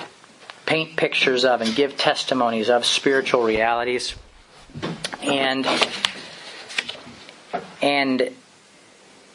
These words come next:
and yet the, the, the whole thing is pointing to a spiritual corporate people. Um,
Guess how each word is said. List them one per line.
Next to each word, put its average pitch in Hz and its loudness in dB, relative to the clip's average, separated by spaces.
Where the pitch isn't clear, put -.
and 127 0
yet 135 2
the, 131 2
the, 131 0
the 123 2
whole 139 6
thing 131 2
is 113 2
pointing 127 0
to 113 2
a 101 0
spiritual 127 2
corporate - 2
people. 123 2
Um, 90 -6